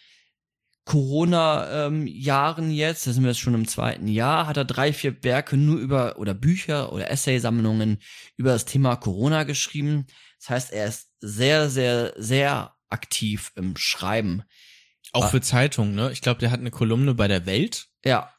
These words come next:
Speaker 2: Und er tritt aber auch, also wirklich auch international auf, ne? Also
Speaker 1: Ja.
Speaker 2: sowohl in Deutschland, wie gerade gesagt, w-, weil du es eben meintest mit dem Politischen. Ich weiß, dass er mal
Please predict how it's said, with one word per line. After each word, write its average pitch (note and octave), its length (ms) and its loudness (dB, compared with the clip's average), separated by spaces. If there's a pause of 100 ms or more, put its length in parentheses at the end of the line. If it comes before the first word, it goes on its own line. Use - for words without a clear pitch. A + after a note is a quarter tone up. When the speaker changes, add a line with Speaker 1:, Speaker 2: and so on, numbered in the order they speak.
Speaker 2:
Und B2 380 4
er B2+ 100 0
tritt - 360 -2
aber A2+ 200 0
auch, A2 320 -2
also G#2 220 -4
wirklich A#2 200 -2
auch A2 160 -12
international A#2+ 680 2
auf, - 320 -6
ne? A2 100 0
Also G#2+ 180 -2
Speaker 1:
Ja. A#2+ 120 0
Speaker 2:
sowohl G#2+ 140 0
in G2+ 100 -2
Deutschland, F#3+ 500 2
wie C#3 80 0
gerade C3+ 240 0
gesagt, C3 360 2 (260)
w-, C3 300 -8
weil A#2 140 4
du A2+ 60 2
es A2 160 0
eben A#2+ 160 2
meintest B2 300 4
mit G#2+ 120 0
dem G#2+ 100 0
Politischen. C3 500 0
Ich A#2 100 -4
weiß, A2+ 160 2
dass G#2+ 240 0
er G#2+ 60 0
mal G2+ 200 2